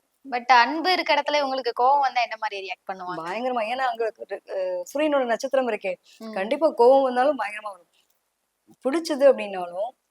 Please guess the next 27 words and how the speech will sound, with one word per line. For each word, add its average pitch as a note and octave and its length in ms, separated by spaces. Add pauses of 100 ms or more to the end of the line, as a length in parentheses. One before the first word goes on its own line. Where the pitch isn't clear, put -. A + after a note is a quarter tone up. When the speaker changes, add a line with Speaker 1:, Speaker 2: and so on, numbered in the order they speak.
Speaker 2:
எக்ஸ்ட்ரீமா A#3+ 460
செய்வாங்க, F3+ 400 (140)
Speaker 1:
ம். G#3+ 140 (240)
Speaker 2:
பிடிக்கலனாலும் C#4+ 720
எக்ஸ்ட்ரீமா A#3+ 480
செய்வாங்க, E3+ 360 (400)
வச்சு A#3+ 260
செய்வாங்க, G3 380 (140)
அவ்வளவுதான் A#3 400
வித்தியாசம். G3+ 440
அந்த B3 220
அளவுக்கான B3+ 420
நபர்கள். F#3+ 360 (420)
அஹ், G#3+ 260
எதிர்பார்ப்புகளை C4+ 640
வந்து C#4+ 180
இவங்களுக்கு A#3+ 300
பூர்த்தி C#4 220
செய்யணுங்க. F3+ 440
Speaker 1:
ம். G3+ 180 (220)
Speaker 2:
பார்ட்னர் C4 380
கூட B3+ 120
ரொம்ப A#3+ 300
ஒரு A#3 140
லவபிளா G#3+ 400 (100)
ரொமான்டிக்கா A3 480
இருக்கிறது, G3 400